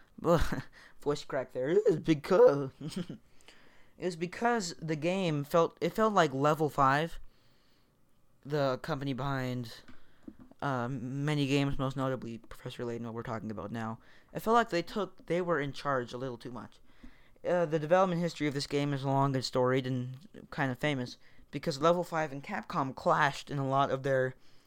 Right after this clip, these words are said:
decisions, but it seems like Level five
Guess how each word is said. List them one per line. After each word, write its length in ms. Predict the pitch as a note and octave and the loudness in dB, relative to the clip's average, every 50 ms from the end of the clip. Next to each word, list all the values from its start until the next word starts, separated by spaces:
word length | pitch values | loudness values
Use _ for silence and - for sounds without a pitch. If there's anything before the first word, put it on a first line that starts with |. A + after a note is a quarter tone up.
| - - _ _ _ - - - - _ - | -20 -20 _ _ _ -20 -20 -20 -20 _ -8
decisions, 500 | C#3+ C#3 D#3+ E3+ D3 C#3 C3+ B2 B2 - | -4 0 0 0 0 0 -2 -4 -4 -2
but 180 | - D#3 D3 - | -2 -2 -2 -2
it 120 | E3+ F3 | -4 -4
seems 480 | - - A3+ B3 C#4 C#4 B3+ G3+ - F3 | -2 -2 0 2 0 0 -2 -2 2 4
like 220 | E3+ D#3 D3+ - | 4 4 4 4
Level 220 | F3 F3 E3 D#3+ | 4 4 4 2
five 480 | C#3+ - F#3 F3+ F3+ E3 D3+ C#3 B2+ | -2 2 2 4 4 4 4 2 0